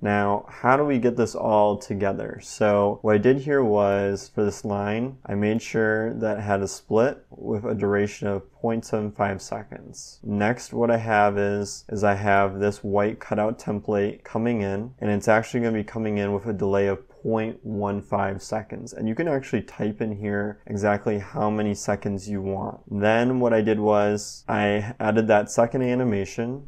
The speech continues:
when I went to lines. And for this animation, I have a duration of two seconds and a delay of point fifteen seconds because I want these two to start at the same time.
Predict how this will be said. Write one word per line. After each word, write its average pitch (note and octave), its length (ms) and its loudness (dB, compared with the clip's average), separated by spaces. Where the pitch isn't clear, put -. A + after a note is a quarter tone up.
when G#2 120 -4
I G2 60 -2
went G2+ 200 -2
to C3 120 -4
lines. G2+ 680 -4
And G2+ 280 -2
for G#2 200 0
this G#2+ 300 2
animation, G2+ 680 -2
I A2 100 -8
have G#2 220 0
a G2 60 2
duration G#2 480 -2
of F#2+ 120 -6
two C#3 280 -2
seconds C3+ 800 -4
and G#2 200 -2
a G2 40 -4
delay G2+ 300 2
of G2 200 0
point A#2+ 360 -2
fifteen A#2 340 -4
seconds A2+ 460 -4
because G#2 300 -10
I G#2+ 60 -4
want G2+ 300 -2
these G#2+ 280 -6
two G#2 300 -4
to G2 100 -2
start G2 300 -2
at F#2+ 120 -6
the G2+ 80 -12
same - 320 -12
time. - 360 -16